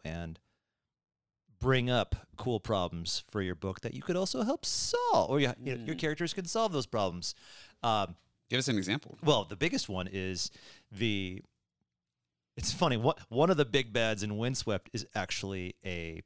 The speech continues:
Speaker 1: plant disease, 'cause in, in the world of the book, uh, we're a couple hundred years in the future. We don't, uh, it's a, it's a transstellar economy that's all powered by genetically modified sugarcane.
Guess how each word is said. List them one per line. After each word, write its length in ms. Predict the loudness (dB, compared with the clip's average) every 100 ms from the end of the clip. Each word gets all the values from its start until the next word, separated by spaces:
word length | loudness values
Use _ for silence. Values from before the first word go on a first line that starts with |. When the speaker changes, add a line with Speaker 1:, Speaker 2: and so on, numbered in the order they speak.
| -12
Speaker 1:
plant 360 | -2 -2 -2 -4
disease, 460 | -6 -6 -8 -8
'cause 240 | -6 -8 -8 -14 -16 0
in, 180 | 2 2 0 _ 0
in 140 | 4
the 80 | 8
world 240 | 10 8
of 60 | 8
the 80 | 4
book, 320 | 4 4 0
uh, 280 | 0 2 2
we're 220 | 2 0 -2
a 40 |
couple 260 | -2 0 2
hundred 260 | 2 2
years 160 | -2 0
in 60 | -2
the 80 |
future. 360 | -2 -4 -2 -2
We 140 | -2
don't, 300 | 4 4 2 -6 -16 -6
uh, 360 | -2 -2 -4 -8 _ _ _ _ _ _ _ _ _ _ _ _ _ _ _ _ _ -10
it's 140 | -4
a, 80 | -2
it's 120 | -2
a 40 | -2
transstellar 540 | 4 4 6 8 8
economy 340 | 6 4 4 2
that's 180 | 0
all 240 | 4 4 4
powered 440 | 4 4 2 2
by 360 | 0 0 -2 -4
genetically 500 | -4 0 0 0 -2
modified 520 | 0 0 0 -2 -2
sugarcane. 640 | -2 -4 -6 -8 -12 -14